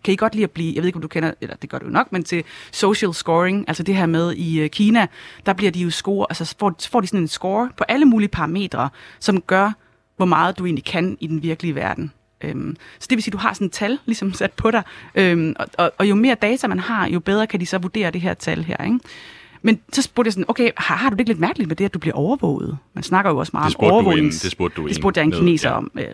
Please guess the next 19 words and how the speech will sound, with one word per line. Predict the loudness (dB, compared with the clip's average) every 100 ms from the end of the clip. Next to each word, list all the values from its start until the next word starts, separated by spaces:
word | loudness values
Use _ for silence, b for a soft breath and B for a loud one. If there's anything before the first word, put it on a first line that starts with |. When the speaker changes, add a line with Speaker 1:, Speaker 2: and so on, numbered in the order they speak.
| -2
Speaker 1:
flere | 0 0 -4
kinesere, | -10 -8 -8 -10
kan | -8
man | -8
så | -8
sige, | -8 -8
og | -2
hvor | -2
de | -2
sagde, | 0 2
"Nej, | 2 0
vi | -2 0
føler | 0 0
faktisk, | -4 -6 -10
at | -12
staten | -8 -8 -6
passer | -10 -10
på | -4 -4
os, | -4